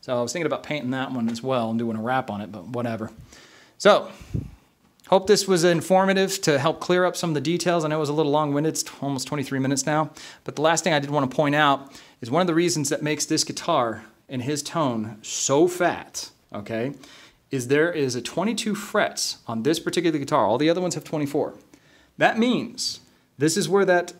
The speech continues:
other fret would be, and then, then another fret would be right there, and then this is where the offset pickup would be. So if you can see how tight those are compared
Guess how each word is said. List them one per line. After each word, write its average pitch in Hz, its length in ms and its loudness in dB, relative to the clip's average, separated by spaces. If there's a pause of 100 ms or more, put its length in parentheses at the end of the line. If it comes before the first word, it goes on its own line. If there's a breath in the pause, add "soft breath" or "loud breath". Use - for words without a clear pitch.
other 175 220 2
fret 196 240 2
would 185 100 2
be, 190 140 6
and 165 100 2
then, 127 140 2
then 123 140 2
another 143 280 2
fret 170 220 2
would 160 100 2
be 156 140 2
right 139 180 2
there, 190 200 2
and 127 140 0
then 156 120 0
this 196 180 0
is 170 100 0
where 143 120 2
the 131 80 2
offset 160 360 0
pickup 196 300 -2
would 113 100 -6
be. 180 140 0
So 113 340 -2
if 117 120 -8
you 160 60 -10
can 151 100 -6
see 135 400 0 (420 loud breath)
how 131 80 -4
tight 165 380 -2
those 165 200 2
are 113 160 -2
compared 120 680 -4